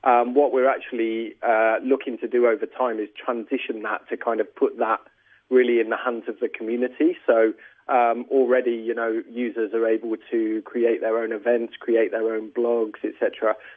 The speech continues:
Um, and I think over time we're looking to make, make that kind of more and more interactive and personalized to the individual user. Um, I, I would say the focus, um,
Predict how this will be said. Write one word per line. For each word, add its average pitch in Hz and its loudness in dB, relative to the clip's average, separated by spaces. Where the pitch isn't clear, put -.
Um, 117 4
and 123 -2
I 113 2
think 131 -2
over 120 4
time 113 0
we're 110 0
looking 117 -4
to 127 -14
make, 117 -4
make 117 -2
that - -6
kind 113 -4
of 110 -6
more 113 2
and 113 -4
more 113 0
interactive 120 2
and 110 -2
personalized 117 0
to 113 -6
the 113 0
individual 117 -4
user. 123 -2
Um, 131 2
I, 127 4
I 131 2
would 131 4
say 165 4
the 160 2
focus, 143 2
um, 113 -2